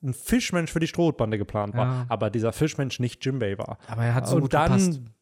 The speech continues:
Speaker 1: genau, Jinbei
Speaker 2: Ja.
Speaker 1: gepasst hat. Einfach diese Dynamik
Speaker 2: Ja.
Speaker 1: zwischen Ruffy und ihm hat sich dann natürlich ergeben und dann war für alle obvious, ja, natürlich
Speaker 2: Ja.
Speaker 1: wird der ein Strohhut.
Speaker 2: Ich glaub wirklich,
Speaker 1: So.
Speaker 2: dass diese Chapter, wo halt,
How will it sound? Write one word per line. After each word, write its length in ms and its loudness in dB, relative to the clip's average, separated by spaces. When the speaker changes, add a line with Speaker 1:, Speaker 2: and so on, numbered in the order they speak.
Speaker 1:
genau, 380 2
Jinbei 320 2
Speaker 2:
Ja. 80 2
Speaker 1:
gepasst 400 2
hat. 100 0
Einfach 300 0
diese 260 0
Dynamik 720 0
Speaker 2:
Ja. 60 -10
Speaker 1:
zwischen 300 0
Ruffy 220 0
und 100 -2
ihm 200 0
hat 160 0
sich 160 -2
dann 160 -2
natürlich 480 -2
ergeben 400 2
und 100 -2
dann 220 2
war 260 4
für 160 -4
alle 240 2
obvious, 420 0
ja, 80 -2
natürlich 420 0
Speaker 2:
Ja. 60 -6
Speaker 1:
wird 140 0
der 80 -2
ein 80 -6
Strohhut. 420 -2
Speaker 2:
Ich 140 -4
glaub 260 2
wirklich, 340 4
Speaker 1:
So. 80 -12
Speaker 2:
dass 200 0
diese 320 -2
Chapter, 680 -2
wo 340 0
halt, 360 0